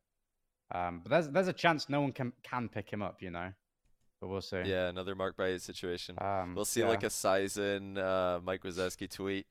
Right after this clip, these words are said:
Speaker 2: after
Speaker 1: I think,
Speaker 2: Vitality
Speaker 1: yeah.
Speaker 2: bomb out <laughs> the spring
Speaker 1: I s-,
Speaker 2: major
Speaker 1: I
Speaker 2: without
Speaker 1: see
Speaker 2: him.
Speaker 1: that. I, I think that, like, res-, like, there's gonna be a few free agents. I think, um, I don't, like,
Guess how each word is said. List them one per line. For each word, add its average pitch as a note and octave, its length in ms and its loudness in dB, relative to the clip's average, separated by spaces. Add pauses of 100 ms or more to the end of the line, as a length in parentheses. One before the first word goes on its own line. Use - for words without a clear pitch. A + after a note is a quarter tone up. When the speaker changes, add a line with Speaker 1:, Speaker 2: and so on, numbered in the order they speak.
(320)
Speaker 2:
after G2 500 2 (160)
Speaker 1:
I F3 100 2
think, - 140 2
Speaker 2:
Vitality A2 440 4
Speaker 1:
yeah. G#2+ 100 -2
Speaker 2:
bomb G#2 240 6
out A2 220 6
<laughs> - 0 -
the D#3 100 6
spring E3 520 6
Speaker 1:
I F3+ 80 12
s-, F#3+ 120 6
Speaker 2:
major C#3+ 100 6
Speaker 1:
I G3+ 40 12
Speaker 2:
without G3 200 8
Speaker 1:
see B3 60 8
Speaker 2:
him. A3 80 6 (200)
Speaker 1:
that. F#3+ 240 6
I, F#3+ 40 8
I - 20 4
think G#3+ 280 0
that, G3 260 2 (280)
like, D#3 200 6
res-, C#3+ 200 0 (140)
like, D3 280 2
there's D3+ 200 0
gonna E3+ 180 -2
be D3+ 120 2
a B2+ 40 4
few D3 220 -4
free A#2+ 220 0
agents. A2+ 500 0
I G#2 40 -8
think, A2 320 -8
um, F#2+ 440 2
I G#2 60 -4
don't, G#2 220 -4
like, F2 220 -2